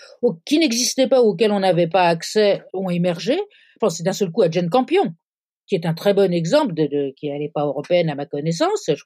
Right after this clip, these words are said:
crois pas que l'Australie soit encore rentrée dans l'Europe, mais non, je plaisante bien évidemment, mais, euh, oui, oui, euh, après,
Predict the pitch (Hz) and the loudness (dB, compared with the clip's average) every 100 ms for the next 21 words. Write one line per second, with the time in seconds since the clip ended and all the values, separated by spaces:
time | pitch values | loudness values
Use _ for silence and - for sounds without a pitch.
0 | - 156 170 165 165 165 190 202 175 156 | -6 -4 0 0 0 -2 -2 0 -2 0
1 | 165 139 165 170 170 156 185 294 427 _ | 0 -2 -4 -4 -2 0 2 2 0 _
2 | - - - 190 180 170 165 - 180 190 | -18 -14 -2 0 2 0 -2 -4 -2 -2
3 | 170 170 185 269 381 330 214 196 180 226 | -2 -2 -2 -2 0 0 0 0 0 2
4 | 403 440 311 190 175 165 - - 247 - | 2 2 2 0 -2 -6 -12 -4 -2 0